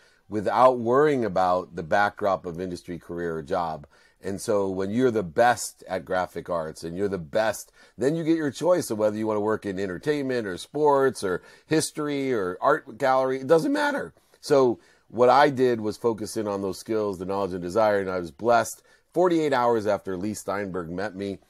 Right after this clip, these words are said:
because of my technological background,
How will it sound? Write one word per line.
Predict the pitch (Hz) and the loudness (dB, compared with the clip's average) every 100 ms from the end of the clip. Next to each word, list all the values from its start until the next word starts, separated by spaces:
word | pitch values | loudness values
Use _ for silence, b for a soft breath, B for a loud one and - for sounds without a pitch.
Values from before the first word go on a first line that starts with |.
| _ - | _ -14
because | 98 - 147 131 | -12 0 2 2
of | 120 | -2
my | 101 | -6
technological | 92 113 87 - 85 104 123 110 113 | -6 -8 -8 -10 -4 -2 -2 -2 -4
background, | 101 104 98 101 98 | -2 -2 -2 -2 -2